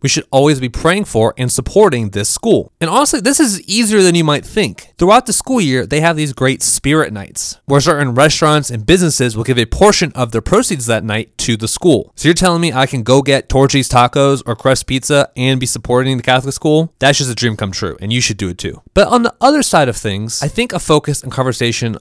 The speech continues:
on Catholic education should be that it is not an immediately one-for-one replacement or substitute for the formation and creation of a young person's faith. And what I mean by that is that the school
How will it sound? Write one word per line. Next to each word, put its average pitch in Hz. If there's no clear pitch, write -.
on 113
Catholic 117
education 104
should 104
be 131
that 127
it 139
is 120
not 135
an 139
immediately 120
one-for-one 117
replacement 120
or 160
substitute 123
for 175
the 127
formation 127
and 113
creation 120
of 123
a 113
young 107
person's -
faith. -
And 156
what 202
I 180
mean 262
by 123
that 98
is 143
that 135
the 139
school 147